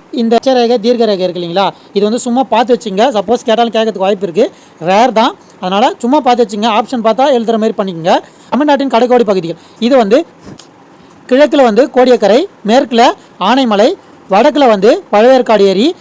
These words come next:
தெற்குல குமரிமுனை. இதே ஞாபகம் வச்சுக்கலாம்னா கிழக்கு கோடியக்கரை, கி, கோ இதுல வருது இல்லைங்களா? இதை வச்சு ஞாபகம் வச்சுக்கலாம். மேற்குல வந்து ஆனைமலை, ஆனைனா யானை ஞாபகம் வச்சுங்க. யானையை வந்து நம்ம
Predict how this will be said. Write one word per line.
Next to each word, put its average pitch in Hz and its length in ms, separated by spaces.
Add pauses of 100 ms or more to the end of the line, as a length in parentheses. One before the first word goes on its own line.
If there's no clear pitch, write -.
(220)
தெற்குல 269 440
குமரிமுனை. 233 400 (260)
இதே 220 140
ஞாபகம் 262 220
வச்சுக்கலாம்னா 214 340 (160)
கிழக்கு 269 340 (600)
கோடியக்கரை, 226 400 (100)
கி, 269 80 (180)
கோ 247 80 (140)
இதுல 208 180
வருது 214 160
இல்லைங்களா? 226 280 (280)
இதை 208 120
வச்சு 247 180
ஞாபகம் 226 140
வச்சுக்கலாம். 190 300 (120)
மேற்குல 254 440
வந்து 202 180 (500)
ஆனைமலை, 233 360 (920)
ஆனைனா 262 300 (160)
யானை 254 280
ஞாபகம் 226 160
வச்சுங்க. 190 340
யானையை 240 340
வந்து 196 160
நம்ம 226 140